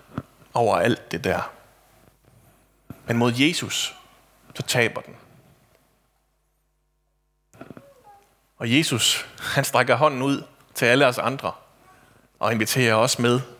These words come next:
til at gå ind igennem døden sammen med ham.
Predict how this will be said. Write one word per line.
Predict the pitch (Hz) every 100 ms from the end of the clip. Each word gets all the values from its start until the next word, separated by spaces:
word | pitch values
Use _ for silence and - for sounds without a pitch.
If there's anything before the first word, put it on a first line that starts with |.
| _ _ _ -
til | -
at | 120 101
gå | 104 107 - - -
ind | 131 123 - - - - _ _ -
igennem | - 135 120 95
døden | - 110 95 101 123 - _ _ _
sammen | - 95 92 -
med | -
ham. | -